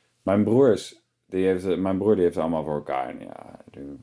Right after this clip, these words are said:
was ambtenaar, die heeft nu een andere goede baan, die heeft een huis gekocht, die heeft een auto, die heeft een vrouw, die heeft, eh, alles. Die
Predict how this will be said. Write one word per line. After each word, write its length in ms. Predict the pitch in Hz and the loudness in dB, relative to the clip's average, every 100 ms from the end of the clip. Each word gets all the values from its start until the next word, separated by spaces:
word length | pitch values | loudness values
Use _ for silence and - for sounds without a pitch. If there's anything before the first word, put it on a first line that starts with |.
| - | -16
was 200 | - - | -14 -10
ambtenaar, 500 | - 82 82 78 73 | -6 -6 -2 -2 0
die 80 | 76 | -2
heeft 120 | 76 | -2
nu 100 | 82 80 | -2 -2
een 60 | |
andere 280 | - 80 78 | -2 -2 -4
goede 220 | 76 80 | -2 -4
baan, 280 | 76 73 73 | -2 -2 -2
die 80 | 76 | -2
heeft 140 | 78 | -4
een 60 | 76 | -4
huis 260 | 76 73 | -2 -2
gekocht, 340 | - - 78 - | -6 -6 -6 -6
die 80 | 76 | -8
heeft 120 | - | -6
een 60 | - | -4
auto, 360 | 76 76 69 | -4 -2 -4
die 80 | - | -4
heeft 100 | 73 78 | -6 -4
een 160 | 76 | -6
vrouw, 320 | 73 - - - | -6 -6 -6 -6
die 180 | 73 76 | -8 -6
heeft, 320 | 78 76 - | -4 -4 -4
eh, 140 | - | -4
alles. 360 | - - - 78 | -4 -4 -4 -6
Die 100 | - | -6